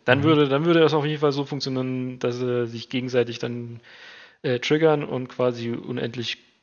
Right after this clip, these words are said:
Speaker 1: groß werden würden.
Speaker 2: Du meinst, du müsstest ihn kopieren, damit das dann geht?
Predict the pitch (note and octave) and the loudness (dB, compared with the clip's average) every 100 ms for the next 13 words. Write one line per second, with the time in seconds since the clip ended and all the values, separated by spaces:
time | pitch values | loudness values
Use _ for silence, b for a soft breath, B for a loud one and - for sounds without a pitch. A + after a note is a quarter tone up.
0 | _ A#2+ A#2+ B2 - A#2+ A#2 A2+ A2 G#2+ | _ -4 0 0 -2 -2 -2 -2 -6 -6
1 | A2+ A2 A2 G#2+ - _ _ A2+ A2+ A2+ | -6 -6 -8 -14 -18 _ _ -2 -2 -2
2 | - A2+ - G#2+ A2+ - - - G2 F#2 | -4 -6 -6 -8 -10 -12 -18 -10 -8 -8
3 | F#2 F#2+ F2 - F#2+ - G2 - | -12 -14 -16 -14 -16 -16 -20 -20